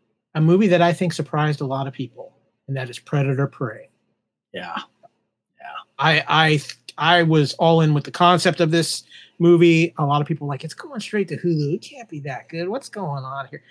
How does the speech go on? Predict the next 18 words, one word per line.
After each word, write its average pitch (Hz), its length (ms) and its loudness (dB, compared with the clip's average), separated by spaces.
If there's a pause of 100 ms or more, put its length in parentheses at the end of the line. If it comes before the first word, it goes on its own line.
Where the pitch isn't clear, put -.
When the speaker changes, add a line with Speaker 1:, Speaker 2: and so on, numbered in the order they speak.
(220)
Speaker 1:
I 151 100 -2
love 165 320 2
the 180 60 2
concept 170 420 2
of 135 80 -6
going 147 220 0
back 151 340 0
in 151 80 -2
time 147 500 -4 (460)
on 160 220 2
Earth 160 340 2
with 147 160 0
a 160 40 -4
predator. 147 520 0 (1500)
This 165 260 -6
movie 190 340 4
is 147 160 -2 (560)
beautiful. 185 720 4